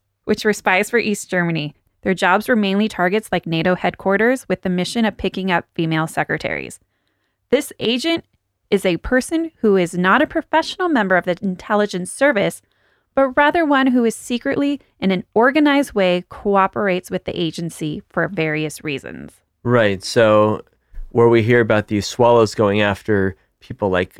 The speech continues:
Speaker 2: President Kennedy before he was president, or like these other, like, high-ranking government officials,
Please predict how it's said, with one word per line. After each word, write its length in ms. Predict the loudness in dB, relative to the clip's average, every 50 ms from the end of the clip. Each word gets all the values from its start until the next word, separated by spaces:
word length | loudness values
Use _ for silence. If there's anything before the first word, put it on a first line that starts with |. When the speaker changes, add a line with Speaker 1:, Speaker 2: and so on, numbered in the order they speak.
| -18 _
Speaker 2:
President 560 | -2 0 0 0 0 -4 -6 -8 -8 -12 -12
Kennedy 400 | -4 0 0 2 2 2 0 -2
before 320 | -4 -6 -8 0 2 2
he 80 | 4 4
was 160 | 2 -2 -2
president, 600 | -2 0 0 0 0 0 -2 -2 -2 -4 -6 -10
or 120 | -8 -8 -6
like 160 | -8 -8 -8
these 160 | -10 -6 -4
other, 220 | -2 -2 -2 -2
like, 160 | -2 -4 -6 -6
high-ranking 540 | -4 -2 -2 0 0 -2 -4 -6 -8 -10
government 340 | -8 -8 -6 -6 -6 -6 -6
officials, 540 | -8 -6 -6 -6 -4 -2 -2 -2 -2 -4 -10